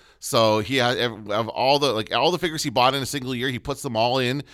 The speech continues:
and kinda sorts through them and picks his top ten favorite figures of that year.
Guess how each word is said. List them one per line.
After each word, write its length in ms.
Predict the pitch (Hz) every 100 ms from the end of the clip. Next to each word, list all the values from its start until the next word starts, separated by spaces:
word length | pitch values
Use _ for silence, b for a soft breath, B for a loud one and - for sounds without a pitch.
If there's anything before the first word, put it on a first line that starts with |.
| B
and 100 | -
kinda 180 | 104 123
sorts 380 | 104 131 127 -
through 220 | 113 123
them 80 | 127
and 160 | 135 95
picks 220 | 131 -
his 140 | 117
top 200 | - 113 -
ten 140 | 120
favorite 320 | 104 107 107
figures 380 | 107 104 104 98
of 60 | 92
that 180 | 98
year. 360 | 92 101 127 170